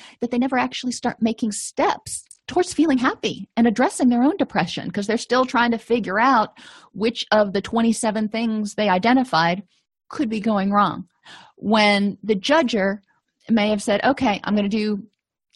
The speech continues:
I'm gonna read about this for a week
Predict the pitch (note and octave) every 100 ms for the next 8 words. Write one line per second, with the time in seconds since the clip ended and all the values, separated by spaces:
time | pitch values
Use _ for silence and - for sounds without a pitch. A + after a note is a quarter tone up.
0 | - G#3+ G#3 G#3 D#3+ F3 F3+ C#4 C4 A3+
1 | G#3+ G#3+ G#3+ - - - _ _ _ _
2 | G3+ G#3 G3+ G3 - G3+ F3+ - -